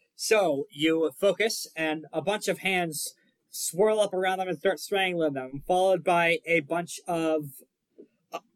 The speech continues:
followed by a bunch of glass butterflies that manifest and start flying around and ripping everything to shreds. There is fey blood. All their sparkling blood is flying everywhere.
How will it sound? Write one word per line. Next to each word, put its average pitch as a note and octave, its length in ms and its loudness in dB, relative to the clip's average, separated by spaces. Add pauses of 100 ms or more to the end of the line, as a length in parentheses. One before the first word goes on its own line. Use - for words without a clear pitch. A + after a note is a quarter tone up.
(120)
followed A3+ 440 6
by F#3+ 160 2
a F#3+ 120 4
bunch A3 220 2
of F#3+ 100 0
glass G3 300 2
butterflies F#3+ 680 2
that E3 160 0
manifest F3 540 -2
and D#3 120 -4
start F3+ 220 -2
flying F#3 340 0
around E3+ 320 0
and C#3 140 -4
ripping F3+ 280 0
everything E3 400 -4
to D3 80 -4
shreds. B2+ 440 -4
There E3 220 2
is D3 240 -2 (120)
fey A#3 220 6
blood. G#3 420 0 (300)
All G#3 180 6
their F3+ 120 2
sparkling G#3 500 0
blood F#3+ 220 4
is D#3 120 0
flying F3+ 400 0
everywhere. C3+ 580 0